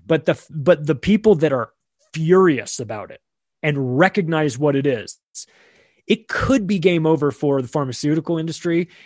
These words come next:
Uh, in, in that spars document, it ends with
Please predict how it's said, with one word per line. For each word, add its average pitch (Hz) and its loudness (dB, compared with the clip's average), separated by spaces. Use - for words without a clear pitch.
Uh, 151 0
in, 165 -2
in 185 -2
that 180 2
spars 175 2
document, 180 0
it 156 -4
ends 175 -2
with 151 2